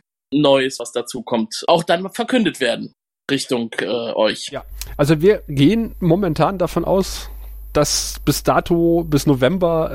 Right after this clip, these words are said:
Speaker 2: äh, das Gröbste vorbei ist mit dieser komischen Corona-Pandemie und wir uns alle mit, ja,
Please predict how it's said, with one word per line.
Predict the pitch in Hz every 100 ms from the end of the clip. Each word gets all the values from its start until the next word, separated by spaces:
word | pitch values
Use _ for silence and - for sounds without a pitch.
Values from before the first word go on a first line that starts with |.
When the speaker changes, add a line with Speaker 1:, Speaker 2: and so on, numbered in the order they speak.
| 147 147
Speaker 2:
äh, | 147
das | 147 139
Gröbste | 127 170 - 160
vorbei | 139 117 117
ist | 170 180
mit | 165 160
dieser | 156 156
komischen | 147 156 165 165 156
Corona-Pandemie | 143 120 135 160 - 151 156 151 151 160 180
und | 196 147 151 - - -
wir | 151
uns | 156 143
alle | 143 156 175 175
mit, | 175 156 - -
ja, | 151 123